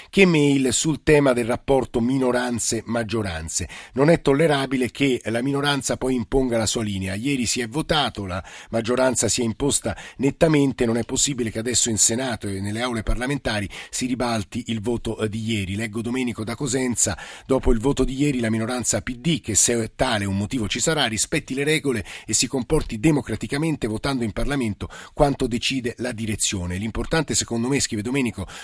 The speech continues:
non è che il datore di, di lavo-, il datore di lavoro mi licenzi, ma che lo Stato mi aiuti a trovare un'altra occupazione. Paolo Gentiloni, io riprenderei anche le critiche, le preoccupazioni e l'intenzione di ulteriori modifiche di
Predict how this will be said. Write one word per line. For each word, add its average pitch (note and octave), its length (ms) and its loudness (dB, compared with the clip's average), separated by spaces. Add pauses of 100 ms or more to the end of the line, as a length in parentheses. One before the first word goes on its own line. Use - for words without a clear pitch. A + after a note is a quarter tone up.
non C3 100 0
è E3+ 80 4
che C#3 100 0
il A2+ 80 0
datore A#2+ 360 0
di, A2 220 0
di G#2+ 120 -2
lavo-, A2+ 200 -2
il G#2+ 60 -6
datore C3+ 240 -2
di B2 60 2
lavoro B2+ 220 -2
mi A#2+ 100 0
licenzi, A2+ 540 -2
ma G#2+ 100 -6
che - 140 -6
lo D3 120 -2
Stato G2+ 640 -8 (300)
mi C3+ 140 0
aiuti C3 420 -2
a G2+ 40 -4
trovare G#2 540 -4 (500)
un'altra C#3 440 6
occupazione. G#2+ 840 0
Paolo F3 260 8
Gentiloni, D3+ 460 2
io G#3 100 6
riprenderei D3 600 2
anche C3 220 0
le B2+ 100 0
critiche, C#3+ 480 -2
le B2 100 0
preoccupazioni D3+ 720 2
e C#3 40 6
l'intenzione C#3+ 600 4
di A2+ 200 0 (200)
ulteriori B2+ 440 2
modifiche B2 600 -2
di C#3 400 -4